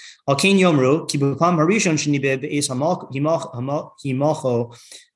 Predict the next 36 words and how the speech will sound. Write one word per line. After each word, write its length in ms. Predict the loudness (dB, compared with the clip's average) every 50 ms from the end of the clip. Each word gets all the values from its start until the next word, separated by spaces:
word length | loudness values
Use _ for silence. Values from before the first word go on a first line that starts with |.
| _
The 60 | -8
first 220 | -2 0 0 2 2
time 160 | 2 2 2
he 80 | 2 2
prophesied 540 | 2 2 2 2 2 0 0 0 0 -2
when 100 | -4 -6
he 80 | -4 -4
was 460 | -2 -2 -2 -2 -4 -6 -10 _ _ _ _ _ _ _
king, 420 | -4 -2 0 0 0 -2 -6 -8 -12 -18 _ _ -2
Lo 120 | 0 2 2
Nischazik 460 | 2 2 0 0 0 0 0 -2 -4 -6
Adain 360 | -6 -4 -4 -4 -4 -4 -6 -6
Ham-, 240 | -8 -10 -10 -12 -10
Hamashal 440 | -8 -4 0 0 0 0 0 -2 -2
B'Kli 360 | 0 0 2 2 2 0 0
Habrios. 560 | 0 0 0 0 0 0 -2 -4 -6 -6 -10 -18 -20 _ _ _ _ _ _ _ _ _ _ _ _ -8 -6 -4
The, 440 | -4 -2 0 0 2 2 2 2 2
uh, 440 | 2 2 2 2 2 0 0 -2 -4 -8 -14 _ _ _
the, 420 | -10 -6 -2 -2 0 0 -2 -2 -4
I 60 | -2
think 140 | 0 2 2 2
mashal 200 | 2 0 -2 -2
here 200 | -2 -2 -2 -2
is, 140 | -2 -2 -4
like, 260 | -4 -4 -4 -6 -8
the 60 | -14 -18
prophetic 480 | -12 -12 -12 -4 0 0 2 2 2
mashal, 460 | 0 -2 -2 -2 -2 -4 -4 -4 -8 -14 -20 -20 -20 _ 0
was 180 | 2 2 4 4
not 420 | 4 4 6 4 4 2 0 0
in 100 | 0 2
his 160 | 2 2 0 2
mouth, 420 | 2 2 2 2 2 0 0 -2
it 360 | -2 0 0 -2 -2 -4 -4
was 180 | -2 -2 -2 0
not 380 | 2 2 2 2 0 -2 -4